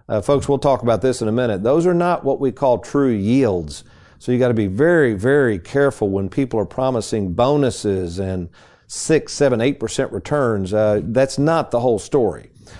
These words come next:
But anyway, regardless, whether you've got money stockpiled in retirement, uh, whether it's a four oh one K, lump sum pension,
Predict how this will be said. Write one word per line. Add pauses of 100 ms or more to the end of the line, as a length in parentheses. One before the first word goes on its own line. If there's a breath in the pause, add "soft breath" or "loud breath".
(120)
But
anyway,
regardless,
whether
you've
got
money
stockpiled
in
retirement, (460 soft breath)
uh,
whether
it's
a
four
oh
one
K,
lump
sum
pension,